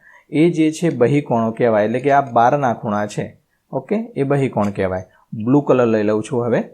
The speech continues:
હવે ખૂણો આ ત્રણ, ચાર, પાંચ અને છ એ અંદર આવેલા છે, માટે તેને અંતઃકોણો કહેવાય, ઓકે,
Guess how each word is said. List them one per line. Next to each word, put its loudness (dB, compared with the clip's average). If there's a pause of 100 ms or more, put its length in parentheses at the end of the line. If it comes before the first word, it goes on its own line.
(400)
હવે 2
ખૂણો -2
આ 0
ત્રણ, 0
ચાર, 2
પાંચ -2
અને -4
છ -14 (260)
એ -2
અંદર 2
આવેલા 2
છે, -4
માટે -2
તેને -2 (120)
અંતઃકોણો -4
કહેવાય, -10 (460)
ઓકે, -4